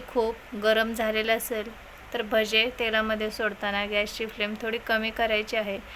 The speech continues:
आणि भजे टाकून झाल्यानंतर परत गॅस मोठा करायचा आहे. तर हे दुसरेसुद्धा मी भजे सेम असेच तळून घेतलेत. तर पटापट एकदा का तेल तापलं की भजे तळायला अजिबात वेळ लागत नाही, पटकन हे भजे तळून होतात.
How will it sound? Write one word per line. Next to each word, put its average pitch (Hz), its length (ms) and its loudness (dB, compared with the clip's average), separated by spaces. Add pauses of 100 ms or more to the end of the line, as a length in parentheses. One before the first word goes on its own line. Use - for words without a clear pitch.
(300)
आणि 233 180 2
भजे 226 300 0
टाकून 220 460 0
झाल्यानंतर 214 680 0
परत 214 400 2
गॅस 208 400 -2
मोठा 208 340 0
करायचा 196 480 0
आहे. 196 200 -2 (680)
तर 220 100 0
हे 226 120 4
दुसरेसुद्धा 220 800 0
मी 214 180 -2
भजे 214 360 0
सेम 220 400 -4
असेच 220 460 -2
तळून 214 340 2
घेतलेत. 220 400 -2 (580)
तर 254 120 0
पटापट 240 600 4
एकदा 226 320 2
का 247 140 2 (100)
तेल 226 260 2
तापलं 220 400 2 (100)
की 226 100 -2
भजे 220 360 -2
तळायला 208 340 4
अजिबात 202 480 -2
वेळ 214 220 2
लागत 214 340 2
नाही, 214 340 -2 (480)
पटकन 247 400 2
हे 233 160 0
भजे 208 340 0 (360)
तळून 214 260 2
होतात. 196 420 -2